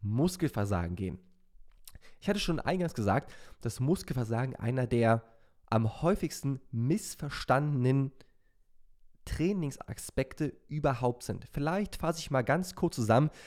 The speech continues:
wie der bisherige Standpunkt war, in Anführungsstrichen, was in den Büchern steht und was ich gelebt und vorgelebt und auch gepredigt habe. Absolutes Muskelversagen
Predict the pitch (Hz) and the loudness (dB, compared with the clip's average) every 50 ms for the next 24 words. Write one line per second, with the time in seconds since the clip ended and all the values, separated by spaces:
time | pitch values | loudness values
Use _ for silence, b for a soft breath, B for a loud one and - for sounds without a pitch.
0 | B B B B 120 123 127 127 117 104 113 104 - - 143 156 185 175 156 107 | B B B B -2 2 2 4 4 2 2 -2 0 0 2 2 2 2 2 0
1 | 104 101 - - - 107 113 139 - - - 110 101 - 101 95 87 92 90 104 | 0 0 0 2 2 2 2 2 4 2 2 2 2 0 -2 0 4 4 4 4
2 | 123 131 143 135 - 120 143 147 - 160 147 147 - 156 151 - 170 151 B B | 4 2 0 0 0 -2 -2 -2 0 -2 -2 -2 -2 -4 -4 -2 -4 -6 B B
3 | B B B B 107 113 127 139 - - 120 110 101 98 104 139 160 180 170 160 | B B B B 0 0 0 0 0 0 0 0 0 2 2 0 0 0 -2 -4
4 | 151 - - 147 - - - 110 104 113 117 - - - - - 107 98 104 113 | -4 -4 -4 -4 -4 -4 -4 -2 0 0 -2 -2 -6 -10 -4 -2 -2 0 0 2
5 | 139 190 220 - - - 139 156 156 - - - - 131 143 151 139 139 135 135 | 0 0 0 -4 -4 -2 -2 -2 -2 -4 -6 0 4 4 4 4 4 2 0 0
6 | 139 - - - 101 104 101 - 120 - - - 113 117 110 - - - 92 87 | 0 -2 -4 -6 -6 -4 -4 -4 -4 -2 0 0 0 0 0 -2 -4 -6 -4 -4
7 | 85 - B B B B B B B B B B B - - 131 175 180 - - | -4 -6 B B B B B B B B B B B 0 2 2 2 2 -2 -6
8 | - 175 147 135 120 117 127 147 165 - - - 147 139 131 113 120 113 120 123 | -6 -4 -4 -4 -2 0 2 2 2 0 0 -2 0 0 2 2 2 2 2 2
9 | 120 135 135 | 0 -2 -4